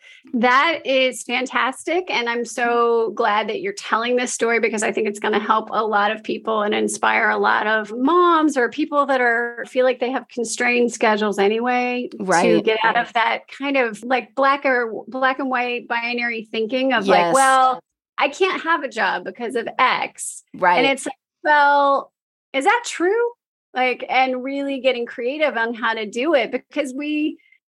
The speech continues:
Speaker 1: they need to have that in their lives, and people need them to show up and deliver value in these places too. So thank you so much for sharing your story. I think it's really inspiring and gonna help a lot of listeners.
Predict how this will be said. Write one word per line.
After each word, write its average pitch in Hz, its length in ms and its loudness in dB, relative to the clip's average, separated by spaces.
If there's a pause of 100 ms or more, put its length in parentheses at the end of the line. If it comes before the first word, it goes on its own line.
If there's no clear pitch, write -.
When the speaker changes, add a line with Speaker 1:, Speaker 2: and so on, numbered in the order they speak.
Speaker 1:
they 254 380 0
need 277 320 -2
to 262 180 0
have 226 300 -2
that 226 180 -4
in 214 60 -8
their 208 160 -4
lives, 214 640 -2
and 226 240 -4
people 269 260 -2
need 254 480 2 (160)
them 240 240 -2
to 311 100 -2
show 233 240 -2
up 208 200 0
and 220 140 -4
deliver 208 680 -2
value 196 560 2
in 190 160 -2
these 196 220 -2
places 202 420 -4
too. 202 320 0
So 233 340 0
thank 370 240 2
you 440 100 4
so 269 200 0
much 247 240 0
for 240 120 -6
sharing 208 540 0
your 208 160 -4
story. 196 400 0
I 196 60 0
think 214 120 -2
it's 202 140 -8
really 208 440 0
inspiring 269 760 2
and 196 140 -2
gonna 196 140 -2
help 208 200 -6
a 196 40 -8
lot 208 280 0
of 220 80 -6
listeners. 214 920 -4